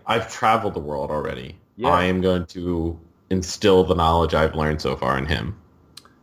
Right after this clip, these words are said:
Speaker 2: Yeah, like, that's all we need. I
Speaker 1: Mm-hmm.
Speaker 2: just want a little explanation as to why these guys are together. Are they supposed to be tag team partners,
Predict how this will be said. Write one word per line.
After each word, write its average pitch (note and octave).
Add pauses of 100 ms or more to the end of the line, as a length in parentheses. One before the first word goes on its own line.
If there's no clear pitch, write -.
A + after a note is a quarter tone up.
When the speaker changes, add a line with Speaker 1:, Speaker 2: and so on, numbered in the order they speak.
(140)
Speaker 2:
Yeah, D3+
like, C3 (380)
that's D#3
all E3
we C3+
need. G2 (800)
I F#2+
Speaker 1:
Mm-hmm. A#2
Speaker 2:
just D#3+
want E3
a E3+
little E3+
explanation D#3
as B2+
to A#2+
why A#2
these B2
guys B2
are -
together. G#2+ (320)
Are A2+
they B2
supposed C3
to -
be G2
tag A#2+
team C#3
partners, C#3